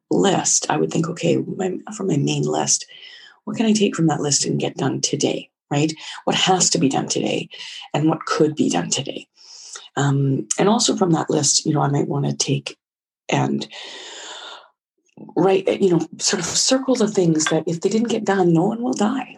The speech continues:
right? Okay, so this is important. Okay, what, what is absolutely essential on this list? You know, the reality is that even if you didn't have a Christmas dinner,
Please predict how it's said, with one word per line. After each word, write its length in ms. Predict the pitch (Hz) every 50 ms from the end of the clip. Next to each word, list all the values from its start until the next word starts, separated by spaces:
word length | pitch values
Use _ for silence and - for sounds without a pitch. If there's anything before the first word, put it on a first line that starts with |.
| _ -
right? 260 | 151 156 165 190 - -
Okay, 360 | 170 175 - - 202 220 233
so 160 | 214 - 214
this 200 | 208 233 233 -
is 100 | - -
important. 460 | 240 220 214 220 220 226 180 139 135
Okay, 180 | 147 - - 170
what, 280 | 175 - 240 262 302 - - - - - - - - _
what 140 | - 247 262
is 100 | 262 -
absolutely 640 | - 170 170 175 - - 196 180 175 165 160 156
essential 540 | 147 143 - - 226 247 269 269 - - 107
on 120 | 139 135 135
this 180 | 135 - -
list? 220 | - 151 - - -
You 80 | 110
know, 200 | - - - - -
the 80 | - 208
reality 460 | 214 220 220 240 269 254 208 170 151
is 160 | 147 143 -
that 120 | 170 165
even 220 | 180 196 214 214 208
if 140 | 202 - -
you 40 |
didn't 240 | 165 170 170 170 -
have 140 | - 180 175
a 60 | -
Christmas 360 | - - 165 - - 165 165
dinner, 360 | - - 202 196 175 165 160